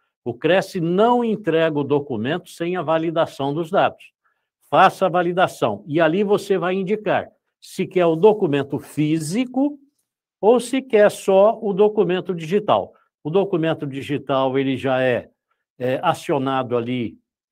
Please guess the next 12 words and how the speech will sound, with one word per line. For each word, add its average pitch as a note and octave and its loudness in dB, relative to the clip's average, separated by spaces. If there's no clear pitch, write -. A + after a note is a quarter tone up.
instantaneamente, D#3+ -4
já B2+ -2
de C3 -6
pronto E3+ -6
ele A2+ -4
fica B2 -8
disponível, D3+ -4
e G#3+ 2
aqueles F#3+ -2
que E3+ -8
querem D3 -2
também C#3 0